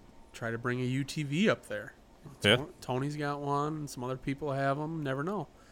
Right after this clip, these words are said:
Speaker 1: There's a lot of trails, a lot of, um, maybe we make it a week long.
Speaker 2: Maybe.
Speaker 1: I would love that, but I don't see that, um, taking place anytime soon.
Speaker 2: Yeah, probably not the near future,
Speaker 1: I think
Speaker 2: but
Speaker 1: some children need to get older first.
Speaker 2: Probably, yeah.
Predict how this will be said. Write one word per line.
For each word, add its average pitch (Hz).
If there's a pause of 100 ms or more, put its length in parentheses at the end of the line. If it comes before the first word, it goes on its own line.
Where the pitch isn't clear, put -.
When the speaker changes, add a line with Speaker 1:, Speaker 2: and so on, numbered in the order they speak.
(260)
Speaker 1:
There's 123
a -
lot 123
of 139
trails, 160
a -
lot 131
of, 135 (920)
um, 123 (200)
maybe 120
we 131
make 131
it 143
a 143
week 135
long. 117 (1080)
Speaker 2:
Maybe. 110
Speaker 1:
I 127
would 120
love 120
that, 123
but 123 (380)
I 180
don't 175
see 170
that, 147
um, 117
taking 120
place 117
anytime 117
soon. 110
Speaker 2:
Yeah, 101
probably 104
not 101
the 95
near 95
future, 98
Speaker 1:
I -
think -
Speaker 2:
but 78
Speaker 1:
some 107
children 117
need 113
to 113
get 110
older 120
first. 123 (280)
Speaker 2:
Probably, 104
yeah. 107